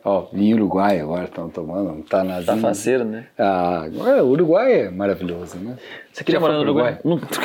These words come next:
Speaker 2: cara, o, o máximo que eu saí da fronteira do país foi Cidade del Este.
Speaker 1: Cara, Uruguai, pra mim, eu já fui em, em,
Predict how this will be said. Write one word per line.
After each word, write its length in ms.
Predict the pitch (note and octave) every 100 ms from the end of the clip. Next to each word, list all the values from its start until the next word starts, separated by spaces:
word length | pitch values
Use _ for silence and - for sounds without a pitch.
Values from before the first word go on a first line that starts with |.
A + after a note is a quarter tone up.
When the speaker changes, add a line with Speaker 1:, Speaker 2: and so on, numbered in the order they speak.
| -
Speaker 2:
cara, 260 | - C3 A#2
o, 40 | C3 C#3+ D#3+
o 20 |
máximo 380 | E3 G#3+ B3 G#3
que 60 |
eu 40 | E3+
saí 140 | E3+
da 100 | D#3+
fronteira 340 | D3+ C#3 D3+
do 80 | D3
país 300 | - C3 D3
foi 100 | -
Cidade 340 | D#3+ C#3 C3 F#3+
del 120 | D#3
Este. 340 | C2 - - - -
Speaker 1:
Cara, 300 | - G#2+ G2+
Uruguai, 680 | F2+ A2 C#3+ A2+ G2+ A2 A#2
pra 260 | G#2 A2+ A2
mim, 320 | G2 G#2 F2+ - - G2
eu 300 | A2 - C3
já 140 | C#3
fui 280 | C#3 - E3
em, 360 | D#3+ D#3 D3 - -
em, 480 | B2 A#2 A#2+ A#2+